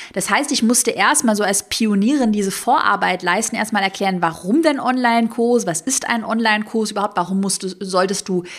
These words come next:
Pinterest nutzen? Ich musste viel mehr Vorarbeit leisten. Heutzutage gibt es viel mehr Pinterest-Online-Kurse, aber gleichzeitig ist ja auch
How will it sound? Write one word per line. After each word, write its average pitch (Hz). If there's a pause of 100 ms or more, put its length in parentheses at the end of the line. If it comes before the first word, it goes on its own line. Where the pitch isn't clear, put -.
(100)
Pinterest 269
nutzen? 254
Ich 214
musste 226
viel 277
mehr 233
Vorarbeit 175
leisten. 151
Heutzutage 190
gibt -
es -
viel 285
mehr 214
Pinterest-Online-Kurse, 185
aber 196
gleichzeitig 190
ist 226
ja 208
auch 196